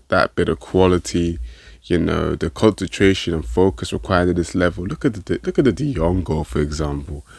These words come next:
I would like that for the Gakpo goal. You know, he's inevitable right now at this point of the tournament. But De Jong goal, those two defenders, then they just let him run into the goal and put it in. Like, it's ridiculous level of defending,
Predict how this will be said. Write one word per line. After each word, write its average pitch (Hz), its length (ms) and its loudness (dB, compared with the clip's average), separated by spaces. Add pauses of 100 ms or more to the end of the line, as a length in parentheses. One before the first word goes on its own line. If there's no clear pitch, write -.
I 101 120 6
would 107 80 8
like 139 140 6
that 139 100 4
for 117 100 0
the 92 120 2
Gakpo 87 460 0
goal. 80 280 -6
You 90 100 -2
know, 82 160 -2
he's 107 240 2
inevitable 92 480 2
right 76 180 -2
now 73 220 -6
at 73 80 -12
this - 140 -10
point - 400 -6 (260)
of 76 80 -2
the 76 60 -2
tournament. 71 520 0 (1080)
But - 260 -2
De 90 120 2
Jong 131 240 8
goal, 85 160 2
those 90 180 -2
two 127 260 2
defenders, 127 600 -2
then 80 180 -4
they 78 60 -4
just 143 200 -6
let 113 120 0
him 80 120 -2
run 76 160 -2
into 73 200 -6
the - 80 -6
goal 139 240 -2
and 98 180 -8
put 80 140 -4
it 78 120 2
in. 170 240 2 (600)
Like, 76 300 0 (100)
it's - 100 -6
ridiculous 214 680 0
level 98 300 0
of - 60 0
defending, 73 480 -2